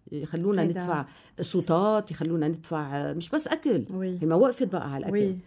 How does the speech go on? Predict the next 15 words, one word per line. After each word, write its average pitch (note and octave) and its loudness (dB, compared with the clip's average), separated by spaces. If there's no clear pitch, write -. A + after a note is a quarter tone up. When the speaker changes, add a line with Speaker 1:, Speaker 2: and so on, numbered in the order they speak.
Speaker 2:
في G3+ 0
عندك G3+ 0
operation G3+ -2
single G3+ 0
مام G3+ -2
كمان. E3+ -10
Speaker 1:
هيدي A#3+ 2
single B3+ 4
مام، B3 4
لا، A#3+ 2
في - -4
أوبراسيون، F#3+ -4
هي G#3 2
آخر A#3 4
وحدة. C3+ -4